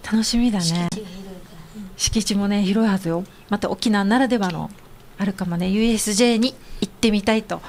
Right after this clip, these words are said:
Speaker 1: お父さん、お母さん、お願いします。<laughs> はい。秋休みもそろそろだね。
Speaker 2: でも多分行けないか。
Speaker 1: 秋休みはじゃあ冬休み？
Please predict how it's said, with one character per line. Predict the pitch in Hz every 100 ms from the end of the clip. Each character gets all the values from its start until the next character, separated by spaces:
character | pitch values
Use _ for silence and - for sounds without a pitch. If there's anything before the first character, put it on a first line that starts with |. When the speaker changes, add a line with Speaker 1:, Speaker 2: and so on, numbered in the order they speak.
| - - -
Speaker 1:
お | 247
父 | 311
さ | 311
ん、 | 320
お |
母 | - 311
さ | 285
ん、 |
お | 240
願 | 285 247
い | 311
し | 302
ま | 240
す。 | - 233 254 339 330 285
<laughs> | 233 254 - -
は | 285 247
い。 | 220 - - - - - -
秋 | 285 285 349
休 | 349 311
み | 302 302 302 294 285
も | 277
そ | 269 277
ろ |
そ | 254
ろ | 202
だ | 185 175
ね。 | 185 180 - - - - - - -
Speaker 2:
で | 240
も | 214 214 -
多 | 262
分 | 240 233 202
行 | 247
け | - 269 233
な | 202
い |
か。 | 226
Speaker 1:
秋 | 262 294
休 | 277 285
み | 254
は | 262
じ | 196
ゃ | 185
あ |
冬 | - 262
休 | 285 277 214
み？ | 254